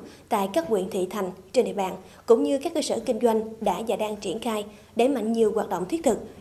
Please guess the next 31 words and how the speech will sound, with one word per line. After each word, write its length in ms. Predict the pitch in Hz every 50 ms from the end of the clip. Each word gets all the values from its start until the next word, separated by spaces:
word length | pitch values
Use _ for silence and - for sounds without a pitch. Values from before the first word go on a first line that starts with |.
| - -
nhằm 300 | 247 233 220 220 214 190
bảo 140 | 185 214
đảm 200 | 220 202 180 220 -
an 180 | 269 262 254 247
toàn 260 | 247 220 208 190 180
vệ 120 | 185 190
sinh 200 | 185 - 247 214
thực 160 | 220 202 - -
phẩm, 220 | 202 175 208 285 - - - - -
bảo 140 | 226 208 240 233
vệ 120 | 233 196 185
sức 180 | - 320 320 -
khỏe 260 | 240 185 175 220 - - - -
cho 120 | 247 220
người 240 | 202 202 196 185 170 -
tiêu 120 | 202 196
dùng. 160 | 180 175 165 - - - - - - _ _ _ _ - - - - - - - - - -
Hưởng 220 | - 254 240 262 262
ứng 160 | 269 311 359
tháng 160 | - 311 359
hành 140 | 359 262 226
động 240 | 220 196 196 220 214
vì 140 | 233 220
an 220 | - - 247 240 226
toàn 220 | - 220 190 185
vệ 140 | 175 202 196
sinh 160 | - 254 233
thực 140 | 214 202 -
phẩm 200 | - 185 202 247
năm 160 | 247 214 214
nay, 180 | 214 220 214